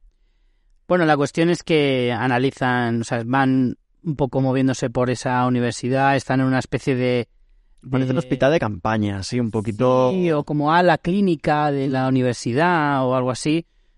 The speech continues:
Speaker 1: donde se supone, pues, que han hecho investigaciones y tal, encuentran una lista con, con lo que se tienen que llevar.
Speaker 2: Que
Speaker 1: Yo
Speaker 2: llevar.
Speaker 1: eso, yo eso no acabo de entenderlo muy bien, si se refieren a que los, los luciérnagas han, han hecho esa lista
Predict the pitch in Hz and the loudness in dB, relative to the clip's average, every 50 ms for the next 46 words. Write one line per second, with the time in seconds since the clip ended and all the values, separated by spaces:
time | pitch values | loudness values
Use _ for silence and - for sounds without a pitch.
0 | _ _ - 139 143 139 135 123 127 - 131 110 107 107 - 123 127 143 139 131 | _ _ -2 0 2 2 2 2 0 -2 -2 -6 -6 -2 -2 0 0 0 0 -2
1 | 117 - - - 113 120 123 113 - 135 127 127 - - 123 120 - - 156 156 | -4 -6 -6 -4 -4 -2 -2 -2 -4 -4 -4 -4 -4 -4 -4 -4 -4 -2 0 0
2 | 156 147 127 127 143 151 165 151 135 127 139 143 147 147 151 143 131 135 151 - | 2 0 0 0 2 2 2 2 -2 -4 -2 -2 0 0 0 0 0 0 0 -2
3 | - - 131 - - 127 127 123 - _ _ _ _ - 143 139 135 123 107 120 | -2 -6 -6 -2 0 -2 -2 -2 -4 _ _ _ _ -6 -4 -2 -2 -4 -4 -2
4 | 143 180 226 233 - 208 165 156 151 160 160 127 117 117 175 - - 247 247 - | 0 2 2 2 2 2 2 2 4 2 2 2 0 -2 -2 -2 0 -2 -2 -2
5 | - 170 170 202 196 - - 254 262 - - _ _ _ _ _ _ _ _ _ | -2 -2 0 0 0 0 0 0 0 -2 -6 _ _ _ _ _ _ _ _ _
6 | _ _ _ _ - - 214 247 262 262 262 247 214 226 226 220 214 208 202 190 | _ _ _ _ -6 -4 0 2 4 4 4 4 2 2 2 2 2 2 2 2
7 | 185 185 202 220 226 - - - 190 156 - 170 151 156 - - 180 185 196 214 | 2 2 2 2 0 0 0 -4 -4 -2 -2 -2 -2 -2 -4 -2 0 0 2 2
8 | 202 180 160 - - 170 160 151 147 151 151 143 131 147 - 147 147 139 131 139 | 2 0 0 0 0 0 2 2 2 2 2 0 -2 -4 -6 -4 -4 -4 -4 -4
9 | 127 - 165 185 190 190 196 196 190 185 190 170 - - - - 180 180 175 170 | -4 2 2 2 4 4 2 2 4 2 2 0 0 -8 -6 -4 -2 0 0 0
10 | 175 147 160 165 175 - - 170 - 165 170 196 226 202 - - - 269 330 | -2 -2 0 -2 -2 -2 -4 -4 -2 -2 0 0 0 -2 -2 -2 -2 -2 -2